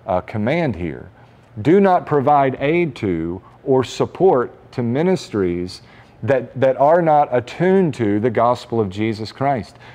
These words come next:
Do not provide aid to or support to ministries that undermine the teaching of the gospel.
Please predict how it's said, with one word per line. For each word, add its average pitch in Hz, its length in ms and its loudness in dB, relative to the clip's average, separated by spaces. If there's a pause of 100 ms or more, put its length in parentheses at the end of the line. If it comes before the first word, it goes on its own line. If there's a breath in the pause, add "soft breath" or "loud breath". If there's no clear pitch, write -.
(140 loud breath)
Do 170 220 4
not 170 240 2
provide 127 500 2
aid 165 380 0
to 104 400 0
or 127 160 2
support 135 760 0
to - 80 -8
ministries 117 800 -2 (220 loud breath)
that 127 180 0
undermine 143 520 2
the 120 100 0
teaching 113 400 -4
of 107 100 -2
the 113 60 -2
gospel. 143 560 -4